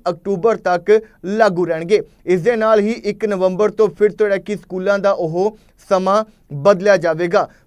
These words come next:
ਸੋ ਇੱਕ ਵਾਰੀ ਆਪਾਂ ਦੇਖਿਆ ਕਿ ਕਿਵੇਂ ਪੰਜਾਬ ਦੇ ਵਿੱਚ ਮੌਸਮ ਦੀ ਜਿਹੜੀ ਕਿ ਤਬਦੀਲੀ ਇਸ ਵੇਲੇ ਵੇਖਣ ਨੂੰ ਮਿਲ ਰਹੀ ਹੈਗੀ, ਕਿਤੇ ਬਾਰਿਸ਼ ਹੋ ਰਹੀ ਹੈ, ਕਿਤੇ ਜਿਹੜਾ ਕਿ ਬੱਦਲਵਾਈ ਵਾਲਾ ਮੌਸਮ ਹੈ, ਕਿਤੇ ਧੁੱਪ ਨਿਕਲੀ ਹੋਈ ਹੈ। ਸੋ ਪਿਛਲੇ ਲੰਮੇ ਸਮੇਂ ਜਿਹੜਾ ਕਿ ਪੰਜਾਬ ਦੇ ਵਿੱਚ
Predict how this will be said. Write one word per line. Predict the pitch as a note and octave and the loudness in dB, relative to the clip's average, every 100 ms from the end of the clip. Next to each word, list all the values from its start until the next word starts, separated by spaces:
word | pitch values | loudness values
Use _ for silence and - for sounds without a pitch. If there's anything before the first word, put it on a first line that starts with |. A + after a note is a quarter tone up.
| _ | _
ਸੋ | A3+ | -2
ਇੱਕ | A3+ | -2
ਵਾਰੀ | A3 A#3 A#3 | -2 0 0
ਆਪਾਂ | A#3 A#3 | 0 -2
ਦੇਖਿਆ | F#3+ F#3 F3+ G#3+ | -2 -2 -2 -6
ਕਿ | G#3 | -6
ਕਿਵੇਂ | F#3+ G3+ | -8 -6
ਪੰਜਾਬ | G#3+ G3+ F3 F3+ F3+ | -2 -2 0 0 0
ਦੇ | G3+ | 0
ਵਿੱਚ | F#3 F#3+ G#3 | 0 -2 -2
ਮੌਸਮ | F3+ D#3+ D#3+ G3+ | -2 0 -2 -4
ਦੀ | G3 | -6
ਜਿਹੜੀ | F#3+ F#3 | -8 -8
ਕਿ | F3+ F#3+ | -10 -8
ਤਬਦੀਲੀ | F#3 D#3+ D#3+ E3+ F#3+ | -6 -4 -2 -2 -4
ਇਸ | F3+ | -6
ਵੇਲੇ | F3 F3+ G#3 - _ - | -6 0 0 0 _ -8
ਵੇਖਣ | C#3 F#3 A3+ | -2 -2 -2
ਨੂੰ | G#3+ | -4
ਮਿਲ | G#3 G3 | -4 -4
ਰਹੀ | G#3 | -6
ਹੈਗੀ, | F3 F#3 F#3+ | -4 -6 -6
ਕਿਤੇ | F#3 G3+ | -6 -6
ਬਾਰਿਸ਼ | E3+ D#3+ E3+ E3+ | -4 -2 -2 -4
ਹੋ | F#3 | -8
ਰਹੀ | F#3+ | -6
ਹੈ, | F3+ | -6
ਕਿਤੇ | F3+ E3+ G3 G3+ _ _ | -6 -4 -2 -4 _ _
ਜਿਹੜਾ | E3 F#3+ | -2 -2
ਕਿ | F#3 | -2
ਬੱਦਲਵਾਈ | E3 D#3+ D#3+ F3+ F#3 | -6 -4 -4 -2 -2
ਵਾਲਾ | F3+ F3+ | -2 -2
ਮੌਸਮ | E3+ E3 F3+ F#3 | -4 -6 -6 -8
ਹੈ, | |
ਕਿਤੇ | F3 F3+ | -8 -10
ਧੁੱਪ | F#3 D#3+ D#3+ | -8 -8 -8
ਨਿਕਲੀ | E3+ G3 G3 | -10 -8 -6
ਹੋਈ | E3+ F3 | -4 -2
ਹੈ। | F#3+ A3 _ _ - | -2 -2 _ _ -4
ਸੋ | |
ਪਿਛਲੇ | A3 G#3 G3+ A#3 | -2 -4 -2 0
ਲੰਮੇ | A3+ G3 A3 | 0 -2 -4
ਸਮੇਂ | A3+ G#3 G#3+ | -4 -4 -4
ਜਿਹੜਾ | F#3+ G3+ | -2 -2
ਕਿ | G3 G#3 | -2 -6
ਪੰਜਾਬ | G#3 F#3+ F3 F3 E3+ | -6 -4 0 0 0
ਦੇ | G3 | -2
ਵਿੱਚ | F#3 F3+ G3+ | -2 0 -2